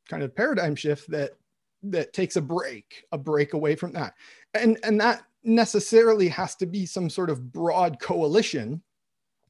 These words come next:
as, as historically, uh, a lot of these movements have been coalitions, but <clears throat> in many cases,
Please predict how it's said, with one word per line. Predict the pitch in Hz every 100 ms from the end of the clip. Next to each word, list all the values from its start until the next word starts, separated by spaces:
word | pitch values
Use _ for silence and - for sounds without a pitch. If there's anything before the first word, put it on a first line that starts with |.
| -
as, | 196 196 185
as | 220 196 143 - - _ _ _ _ _
historically, | 160 - 202 202 202 190 170 160 -
uh, | 190 175 -
a | 196
lot | 202
of | 185
these | 160
movements | 180 196 180 156
have | - 208 175
been | 160 143
coalitions, | - 196 170 147 151 165 -
but | 156 147 - _ _ _ _ _ -
<clears throat> | 202
in | 202 190 226
many | 214 190
cases, | 180 170 156 175 147